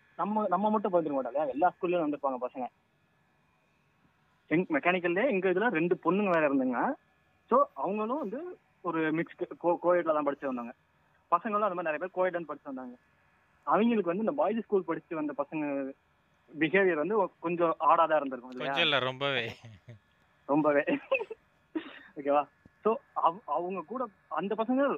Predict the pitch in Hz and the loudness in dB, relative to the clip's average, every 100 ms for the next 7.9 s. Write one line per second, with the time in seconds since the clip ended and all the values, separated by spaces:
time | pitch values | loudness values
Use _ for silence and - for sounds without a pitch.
0 | 151 135 135 170 143 156 185 196 196 185 | -2 0 0 0 0 0 0 0 2 0
1 | 165 - 185 196 170 151 160 170 165 151 | -2 -4 2 2 2 -4 -6 -6 -6 -6
2 | 180 180 - _ 190 196 165 165 - 170 | -6 -8 -14 _ 0 2 2 -2 -2 2
3 | 156 160 151 147 165 160 151 139 151 156 | 4 4 2 0 0 0 -2 -4 -4 -2
4 | 170 147 160 - 151 156 143 139 143 131 | -2 -4 -6 -4 -2 0 -2 -2 -4 -4
5 | 131 143 247 160 214 - 220 208 175 156 | -4 -4 -2 0 -2 -2 0 2 2 0
6 | 147 175 180 160 156 143 139 123 220 180 | 0 0 0 -2 0 0 2 -2 -2 -4
7 | 185 156 165 160 156 143 143 127 120 | -2 -2 -2 -2 -2 0 0 -2 -6